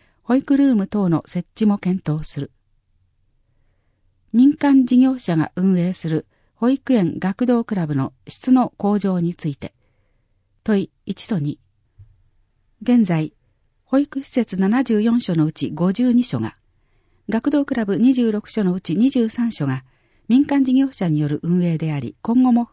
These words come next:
増えると考えられる。問い一、民間運営施設の実態の把握と質の向上を図ることが重要である。都からは十分な指導が期待できないことや、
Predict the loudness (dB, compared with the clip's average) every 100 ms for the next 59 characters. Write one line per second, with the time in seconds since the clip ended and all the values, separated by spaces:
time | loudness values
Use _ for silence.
0 | -2 -2 -2 -6 -8 -6 -4 -2 -2 -4
1 | -4 -6 -12 _ _ _ _ _ _ _
2 | _ _ -2 0 0 -4 -10 -6 -4 -6
3 | _ _ _ _ _ _ _ 2 2 2
4 | -2 2 4 4 2 -2 -6 -2 0 -2
5 | -4 -4 -2 0 -2 -4 -6 -6 -6 -6
6 | -6 -10 2 4 4 0 0 0 -2 -4
7 | -6 -6 -6 -4 -2 -2 0 0 0 -2
8 | -4 -6 -8 _ _ _ _ _ _ _
9 | _ _ _ _ _ _ -6 -2 0 0
10 | 0 0 0 2 2 2 -4 -4 0 0
11 | -2 -6 -4 -4 -2 0 0 -2 -4 -4
12 | -4